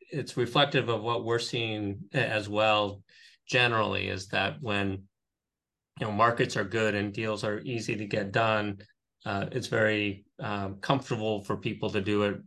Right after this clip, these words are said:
remotely. But <clears throat> now that we're seeing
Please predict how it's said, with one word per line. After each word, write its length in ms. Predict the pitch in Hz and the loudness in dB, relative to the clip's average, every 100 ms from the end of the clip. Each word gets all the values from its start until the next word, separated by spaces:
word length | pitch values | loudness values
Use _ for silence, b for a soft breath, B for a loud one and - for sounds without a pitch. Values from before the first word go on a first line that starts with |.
| - | -6
remotely. 680 | 120 104 110 95 95 95 95 | -2 2 2 2 -4 -4 -2
But 260 | 104 104 - _ | 0 0 -4 _
<clears throat> 260 | 185 156 - | -8 -8 0
now 200 | 117 107 | 2 2
that 120 | 110 | 0
we're 100 | 110 | -2
seeing 600 | 101 117 107 107 104 98 | -2 0 2 2 -2 -4